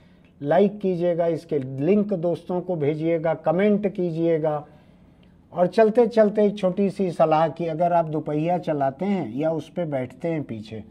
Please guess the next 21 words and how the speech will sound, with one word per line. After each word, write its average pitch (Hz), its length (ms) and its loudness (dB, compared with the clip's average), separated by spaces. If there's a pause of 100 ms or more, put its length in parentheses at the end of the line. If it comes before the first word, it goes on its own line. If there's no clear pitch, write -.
(680)
तो 147 80 -8
हेलमेट 175 480 -2
लगा 156 300 0
कर 147 200 -2
रखिए, 135 400 -6
उसका 147 240 -6
बेल्ट 147 380 -4
लगा 131 360 -6
कर 120 220 -10
रखिए। 110 460 -14 (540)
किसी 175 240 0
हादसे 165 460 -2
की 208 140 -2
हालत 180 400 0
में 185 100 -4
इसी 160 420 -6
से 180 160 -6
आपकी 156 380 -4
जान 135 300 -6
बचती 120 500 -12
है। 104 140 -12